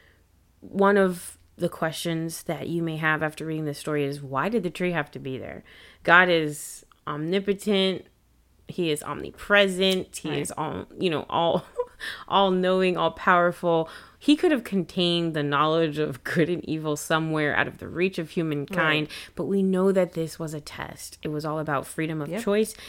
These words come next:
Speaker 1: because we know that that's the kind of God we serve. He doesn't want robotic love. He doesn't want robots. He wants us to choose him.
Speaker 2: Choose.
Speaker 1: And because we've
Speaker 2: Absolutely.
Speaker 1: chosen him and love him, we're going to obey him. So it was really just a test.
Speaker 2: Yeah.
Speaker 1: Obviously, we failed.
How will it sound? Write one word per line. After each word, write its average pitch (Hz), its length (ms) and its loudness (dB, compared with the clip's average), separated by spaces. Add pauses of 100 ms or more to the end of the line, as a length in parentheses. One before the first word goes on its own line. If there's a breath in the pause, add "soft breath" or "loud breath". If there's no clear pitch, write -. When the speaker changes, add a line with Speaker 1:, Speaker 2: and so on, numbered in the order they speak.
(160 loud breath)
Speaker 1:
because 226 320 -2
we 254 120 2
know 262 140 4
that 233 120 2
that's 233 200 2
the 226 60 2
kind 220 160 0
of 190 80 -2
God 190 220 2
we 175 80 -2
serve. 170 540 -2 (180 loud breath)
He 214 100 -4
doesn't 196 300 2
want 226 220 2
robotic 190 680 0
love. 180 300 2
He 185 80 0
doesn't 175 260 0
want 214 180 0
robots. 175 440 2
He 190 140 0
wants 180 400 0 (340 loud breath)
us 175 220 0
to 165 100 -10
choose 196 400 -2
him. 220 380 0
Speaker 2:
Choose. 160 340 -10
Speaker 1:
And 165 140 -4
because 185 360 0
we've 208 140 0
Speaker 2:
Absolutely. 190 320 2
Speaker 1:
chosen 180 100 0
him 180 100 2
and 170 120 0
love 160 160 -2
him, 160 160 -4
we're 151 140 -4
going 147 260 -4
to 147 120 -8
obey - 200 -8
him. 143 180 -12
So 202 180 2
it 214 80 4
was 220 120 2
really 247 200 0
just 180 200 -8
a - 60 -20
test. - 340 -18 (240 soft breath)
Speaker 2:
Yeah. 165 120 -4
Speaker 1:
Obviously, 160 300 -4
we 165 120 -2
failed. 185 460 -8